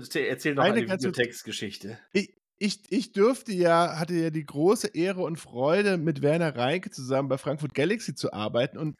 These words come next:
Speaker 2: der war ja in dieser Sprecherkabine im alten Waldstadion auf der Haupttribüne im Unterrang. Und hinten dran war ja der Technikraum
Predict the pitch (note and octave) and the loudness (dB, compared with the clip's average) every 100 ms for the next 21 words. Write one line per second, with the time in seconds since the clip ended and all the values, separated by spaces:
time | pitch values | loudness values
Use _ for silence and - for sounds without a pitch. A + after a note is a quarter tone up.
0 | _ D3 D3+ F3+ F#3+ C#3 D3+ C#3+ C#3+ - | _ -2 0 2 2 0 -4 -4 -4 -6
1 | - G#3 C#4+ A#3 - B2 G#2 G#2+ A#2 D#3+ | -4 -2 -2 -2 -4 -6 -6 -6 -6 -8
2 | C#4 _ _ _ - A3 B3 - G3+ A#3+ | -12 _ _ _ -2 0 0 0 0 0
3 | F#3 E3 F3+ - D#3+ D#3 G#2+ F#3+ E3+ F#3 | -4 -4 -2 -2 -4 -2 -4 -4 -2 -2
4 | F#3 D#3 D3+ D3+ B2+ D3+ A#2+ G2 A2+ A3+ | -4 -4 -2 -2 -2 -4 -4 -4 -4 -4
5 | - - - - - _ _ D#3+ D#3+ - | -8 -18 -20 -20 -20 _ _ 0 0 -2
6 | C#3+ A3 G#3 E3+ D3+ E3+ D#3 D3 C#3+ - | -4 -4 -6 -2 0 0 0 0 -2 -2
7 | C4 - F3 - A2+ A2 C3 | -2 0 -2 0 2 4 2